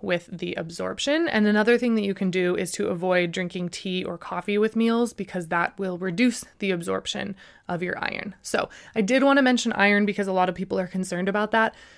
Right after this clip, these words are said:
It wasn't an issue for me. It might be for you. So that's something that you might wanna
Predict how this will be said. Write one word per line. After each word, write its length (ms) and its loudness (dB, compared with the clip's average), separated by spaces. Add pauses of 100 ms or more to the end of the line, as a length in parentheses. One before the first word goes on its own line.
(320)
It 160 4
wasn't 320 6
an 100 2
issue 280 -2
for 180 -4
me. 380 0 (200)
It 140 0
might 180 2
be 120 -2
for 160 0
you. 400 0 (200)
So 140 0
that's 180 4
something 260 2
that 100 -2
you 80 0
might 180 -2
wanna 240 -4